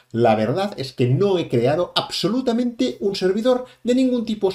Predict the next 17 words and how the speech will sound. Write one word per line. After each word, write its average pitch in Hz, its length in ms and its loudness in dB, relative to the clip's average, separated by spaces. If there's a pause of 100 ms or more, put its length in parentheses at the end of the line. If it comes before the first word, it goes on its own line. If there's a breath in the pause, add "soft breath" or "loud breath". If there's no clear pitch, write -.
(160 loud breath)
Simplemente 220 840 2
le 175 200 6
he 175 80 8
agregado 175 760 0
un 220 200 0
disco 151 340 2
duro 127 380 4 (160 soft breath)
y 139 100 2
le 131 120 8
he 127 40 8
indicado 120 560 2 (140)
al 101 320 -6
servidor 123 580 0 (160 loud breath)
que 135 120 2
arranque 113 520 -2
a 117 100 -8
partir - 440 -4